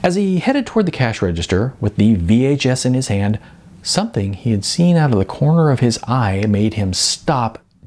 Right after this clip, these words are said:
dead in his tracks. He took two steps backward and turned to be sure that he had actually seen what he thought he had seen. Holy hell!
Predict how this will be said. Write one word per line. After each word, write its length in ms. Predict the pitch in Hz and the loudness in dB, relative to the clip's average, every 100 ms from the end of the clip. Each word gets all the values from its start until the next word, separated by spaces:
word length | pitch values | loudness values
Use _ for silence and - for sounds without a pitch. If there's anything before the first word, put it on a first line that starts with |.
| - | -4
dead 400 | 117 107 98 101 | 0 0 0 -4
in 200 | - 95 | -8 -6
his 260 | 87 87 80 | -6 -8 -10
tracks. 680 | - - 104 - - - - - _ _ _ _ _ _ _ | -10 -6 -6 -8 -16 -16 -18 -20 _ _ _ _ _ _ _
He 120 | - | -4
took 180 | 101 85 | -2 -2
two 140 | - | 0
steps 280 | 95 - 147 | 0 0 -4
backward 500 | - - 92 131 - _ _ _ _ _ _ _ | -4 -6 -2 -4 -4 _ _ _ _ _ _ _
and 160 | 107 107 | -2 -2
turned 480 | - 196 113 80 80 - - - | 0 -2 -2 -6 -12 -20 -20 -14
to 80 | - | -4
be 120 | 98 | 0
sure 280 | 92 - 113 | 0 0 0
that 160 | 127 110 | 0 0
he 140 | 123 | 2
had 100 | 117 | 2
actually 540 | 78 92 98 - 170 160 | 0 -8 -10 -8 -2 -2
seen 600 | - - 175 151 139 127 | -2 -2 2 4 4 4
what 160 | 117 | 2
he 140 | - 151 | 0 -4
thought 300 | - 92 95 | -2 -4 -4
he 200 | - 127 | -6 -4
had 240 | 110 127 | -2 -2
seen. 560 | - - 226 110 85 - - - - - - - - | -2 2 2 2 -4 -14 -20 -20 -20 -20 -20 -20 -4
Holy 220 | 381 330 | -2 -2
hell! 640 | - - 370 285 76 60 | -4 -4 -2 -2 -6 -8